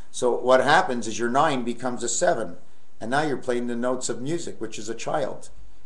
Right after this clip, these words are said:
And since you're, you're, it became seven, that's how many piano notes you have in one accordion, A to C, beginning with C, and beginning with C because they split it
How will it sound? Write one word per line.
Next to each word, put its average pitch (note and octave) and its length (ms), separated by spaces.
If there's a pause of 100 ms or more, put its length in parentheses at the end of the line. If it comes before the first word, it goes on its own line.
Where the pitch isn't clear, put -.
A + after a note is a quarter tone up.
(120)
And A2 160
since E3+ 240
you're, G#2+ 320 (120)
you're, G2+ 340
it A2 120
became G#2+ 440
seven, C3+ 480 (280)
that's C3+ 240
how C3 80
many A#2+ 280
piano B2 480
notes G#2+ 300
you A#2 100
have C3+ 400 (340)
in A2 180
one A#2+ 160
accordion, G#2 680
A B2 200
to - 140
C, C3+ 340
beginning A2 500
with E2+ 160
C, F2+ 400 (280)
and A2 140
beginning C3 320
with F#2 120
C G#2+ 180
because A#2+ 320
they C3 100
split D3+ 400
it - 180